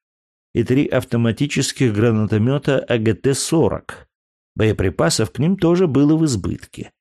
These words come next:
Как рассказал Шмульке, их гауптман, костюмчик которого мне пришелся впору, приторговывал трофеями. Не всегда за деньги, чаще за услугу. Поэтому и скопилось на складах столько всего, что пошло нам на пользу.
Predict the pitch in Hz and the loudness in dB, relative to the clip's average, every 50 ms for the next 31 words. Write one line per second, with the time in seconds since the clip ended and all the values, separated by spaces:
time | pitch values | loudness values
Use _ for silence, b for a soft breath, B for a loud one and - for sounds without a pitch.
0 | _ _ _ _ _ _ _ _ _ - - 113 107 - 110 110 - - 113 110 | _ _ _ _ _ _ _ _ _ -4 -2 -2 0 0 -2 -2 -2 0 0 0
1 | 101 107 110 107 101 - - - 196 226 190 - - - 101 95 87 82 - _ | 2 2 2 2 0 -2 -2 -2 0 0 0 0 0 -2 0 0 0 -2 -6 _
2 | _ _ - - 120 110 92 90 98 110 156 175 185 165 - - - 104 101 90 | _ _ -6 -2 -2 -2 -2 -2 -4 -2 0 2 2 0 0 -2 -2 -2 -2 -2
3 | - - - 110 104 - - - 120 107 95 - 101 90 - - 117 107 - 123 | -4 -4 -4 -2 -2 -2 -2 -2 -2 -2 0 -2 -6 -6 -2 -4 -4 -2 0 0
4 | 113 104 104 107 110 104 110 104 101 101 - 107 104 - - 117 104 95 - - | 2 2 2 2 2 2 2 0 0 0 0 -2 -2 0 0 0 0 0 0 -4
5 | 113 - - 202 202 196 185 175 - _ _ _ _ _ _ _ _ - 160 156 | -4 -4 0 2 2 4 2 2 -2 _ _ _ _ _ _ _ _ -2 -2 0
6 | - 165 151 147 139 151 165 165 156 143 151 151 143 - - 143 131 - - - | 0 0 0 0 2 2 2 4 4 2 2 0 -2 -2 -4 -4 -4 -4 -2 -2
7 | 104 78 76 - - - - _ _ _ _ _ _ _ _ _ - - 147 - | -2 0 -2 -4 -8 -12 -18 _ _ _ _ _ _ _ _ _ -4 -2 -2 -2
8 | - 233 220 226 277 269 240 220 196 180 196 247 285 269 220 139 110 98 101 90 | -2 -4 -2 0 0 0 2 2 0 0 0 0 0 2 0 2 2 0 0 -2
9 | - - 120 131 131 123 - - - 113 104 101 110 113 113 110 104 - - - | -2 0 0 0 0 0 -2 -2 -2 -2 0 2 2 2 2 2 0 -2 -4 -2
10 | 117 117 104 - - - _ _ _ _ _ _ _ _ - - 117 139 160 165 | -2 -2 -2 -4 -8 -10 _ _ _ _ _ _ _ _ -8 -2 0 0 0 0
11 | - 196 196 208 196 196 - 202 175 - 123 135 143 160 165 151 - - 127 131 | 0 0 0 0 -2 -2 -2 -2 -2 0 0 0 2 2 2 0 0 -2 -4 -4
12 | - - - 120 117 113 110 101 107 107 - - - - - - - 120 113 95 | -4 -4 -2 0 2 2 2 2 2 0 -2 -4 -8 -10 -10 -4 -2 -2 -2 0
13 | - - 107 - - - 127 139 165 175 156 - - - - 131 127 - 123 - | 0 -2 -4 -4 -2 0 2 2 2 2 0 -2 -8 -4 -4 -4 -2 -2 -2 -2
14 | - 117 117 110 101 107 107 110 113 113 - - - 92 73 - - - 69 - | 0 0 0 2 2 2 0 0 0 -2 -4 -4 -4 -4 -4 -6 -10 -14 -16 -16
15 | - - | -18 -20